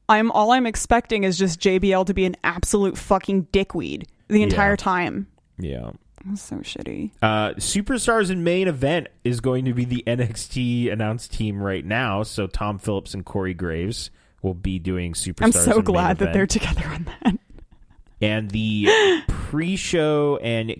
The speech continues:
Speaker 2: kickoff shows, uh, Booker T and Jerry Lawler will be on those, and others
Speaker 1: I
Speaker 2: to be
Speaker 1: hate
Speaker 2: named
Speaker 1: Jerry Lawler.
Speaker 2: la-, well, Jerry Lawler's basically on things nobody watches.
Speaker 1: Jerry Lawler dresses as professionally as he behaves.
Speaker 2: He's been sent to the Phantom Zone.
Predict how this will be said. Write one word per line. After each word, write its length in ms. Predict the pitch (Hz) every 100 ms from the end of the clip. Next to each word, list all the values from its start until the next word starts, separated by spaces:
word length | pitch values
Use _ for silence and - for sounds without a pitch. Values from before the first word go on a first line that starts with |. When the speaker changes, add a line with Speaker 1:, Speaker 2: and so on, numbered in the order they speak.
| -
Speaker 2:
kickoff 580 | - 156 139 113 101 -
shows, 720 | - 98 90 87 90 87 -
uh, 160 | 98 95
Booker 320 | 98 117 127
T 240 | - 123 113
and 160 | 101
Jerry 340 | 98 101 104 98
Lawler 420 | 95 95 98 95
will 140 | 95
be 160 | 87 98
on 140 | 92
those, 340 | 92 90 90 -
and 200 | 101 95 -
others 320 | 113 117 202
Speaker 1:
I 20 | 202
Speaker 2:
to 60 |
be 60 | 202
Speaker 1:
hate 80 | 208
Speaker 2:
named 120 | 196
Speaker 1:
Jerry 220 | 196 76
Lawler. 540 | 60 62 - - 107 - 98
Speaker 2:
la-, 140 | 98 101
well, 160 | 95
Jerry 320 | 87 95 123 104
Lawler's 360 | 87 107 87
basically 600 | - 87 - 87 87 85
on 400 | - 87 90 90 -
things 320 | - 98 92
nobody 300 | 101 101 107
watches. 600 | 92 90 - 85 - - -
Speaker 1:
Jerry 360 | 190 214 240 359
Lawler 400 | 240 202 233 233
dresses 600 | 175 - 196 185 233 196
as 120 | 190
professionally 680 | - 185 180 180 202 185 175
as 120 | 170
he 100 | 180
behaves. 640 | 165 160 156 139 151 - - _ _ _ -
Speaker 2:
He's 140 | 87 90
been 180 | 87
sent 260 | 85 92 87
to 80 | 98
the 120 | 90
Phantom 420 | - 82 80 78
Zone. 300 | 76 80 78